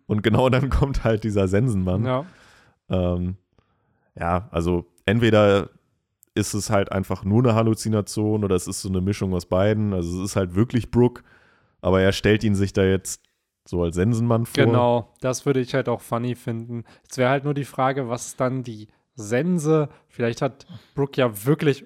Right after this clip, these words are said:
Speaker 2: irgendwas gerade und dann sieht's in dem Moment wie eine Sense aus
Speaker 1: Ja.
Speaker 2: sozusagen. Aber ich glaube auch, dass es eine Mischung aus Halluzination und Brook halt ist. Also
Speaker 1: Mhm.
Speaker 2: weil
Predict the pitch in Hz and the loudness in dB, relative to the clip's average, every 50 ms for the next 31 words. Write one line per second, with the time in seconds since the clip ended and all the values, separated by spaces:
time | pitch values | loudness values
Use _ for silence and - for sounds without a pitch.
0 | - - 160 151 147 143 139 139 - 143 143 135 - - - 127 117 123 127 135 | -6 -2 0 2 2 0 -2 -2 -2 0 0 0 -2 -8 -10 -6 -4 -2 0 0
1 | 139 143 151 151 147 135 123 120 - 120 127 139 127 120 135 151 156 - - 147 | 2 2 0 0 0 -2 -4 -2 -2 -2 0 -2 -4 -6 -8 -10 -10 -4 -2 -2
2 | 127 123 113 131 131 147 139 139 135 127 127 135 143 143 - - 127 120 120 117 | -2 -2 -2 -2 -2 -2 0 0 0 0 -2 -2 -4 -6 -6 -8 -6 -4 -4 -4
3 | 107 107 120 127 135 139 131 120 123 117 113 117 127 147 170 147 104 98 95 98 | -2 -2 -2 -2 -2 -4 -4 -2 -2 -2 0 2 2 2 4 4 4 4 4 6
4 | 98 98 98 - 147 151 147 151 151 151 165 147 - _ _ _ _ _ _ - | 4 4 2 2 2 2 2 2 2 0 -2 -6 -8 _ _ _ _ _ _ -2
5 | 123 120 127 123 - - 127 113 131 127 123 - 120 107 110 107 - 127 120 113 | 0 0 0 0 0 0 0 0 0 0 -2 -2 -6 -8 -8 -8 -8 -8 -6 -6
6 | 117 120 - - 123 113 113 113 - - 123 117 117 117 - - 127 110 113 110 | -6 -6 -8 -8 -10 -8 -10 -8 -8 -6 -6 -6 -6 -6 -8 -8 -8 -6 -6 -8
7 | - - - 123 113 113 113 110 107 107 104 - - - 110 107 - - 107 104 | -10 -6 -4 -4 -2 -2 -4 -4 -6 -8 -8 -8 -8 -6 -6 -6 -6 -8 -8 -8
8 | 101 - 101 101 - - 120 107 104 98 98 95 92 - - 107 110 113 104 | -8 -8 -10 -12 -12 -12 -12 -10 -6 -6 -4 -2 -2 0 0 0 0 -2 -4